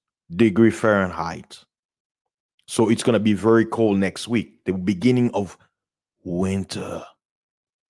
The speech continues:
And I'm the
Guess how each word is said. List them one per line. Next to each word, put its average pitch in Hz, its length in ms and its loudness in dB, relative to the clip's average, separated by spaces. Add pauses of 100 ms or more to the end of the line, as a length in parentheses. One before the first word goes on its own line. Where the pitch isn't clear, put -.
(2000)
And 107 180 2 (120)
I'm 117 540 0 (140)
the 101 300 4